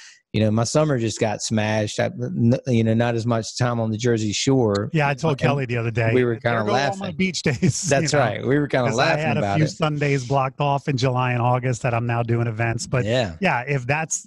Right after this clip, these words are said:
Speaker 2: if that's my cross to bear
Speaker 1: Right,
Speaker 2: during
Speaker 1: <laughs> right,
Speaker 2: coronavirus,
Speaker 1: right.
Speaker 2: uh, then I've made out pretty
Speaker 1: He,
Speaker 2: well,
Speaker 1: he gets,
Speaker 2: you know?
Speaker 1: uh, very tan in the summer. And,
Speaker 2: Yeah.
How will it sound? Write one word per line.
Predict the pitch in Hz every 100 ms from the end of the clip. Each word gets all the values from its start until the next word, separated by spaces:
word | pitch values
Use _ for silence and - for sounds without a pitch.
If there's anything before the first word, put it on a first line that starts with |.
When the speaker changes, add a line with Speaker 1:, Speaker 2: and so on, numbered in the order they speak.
| -
Speaker 2:
if | 135
that's | 123 170 -
my | 156 156
cross | - - 143 143 -
to |
bear | 135 127 135
Speaker 1:
Right, | 139
Speaker 2:
during | 131 127 127
Speaker 1:
<laughs> | 135
right, | 127 - 113
Speaker 2:
coronavirus, | 120 - 123 - -
Speaker 1:
right. | 120 117
Speaker 2:
uh, | 113
then | 120
I've | 113 110
made | 113 101
out | 98
pretty | 117 107
Speaker 1:
He, | 117
Speaker 2:
well, | -
Speaker 1:
he | 107 113
gets, | 104 110 98 -
Speaker 2:
you |
know? | 104 101 98
Speaker 1:
uh, | 95
very | 101 104 107
tan | 123 117 107
in | 92
the |
summer. | 85 95 90 90 90
And, | 104 107
Speaker 2:
Yeah. | 104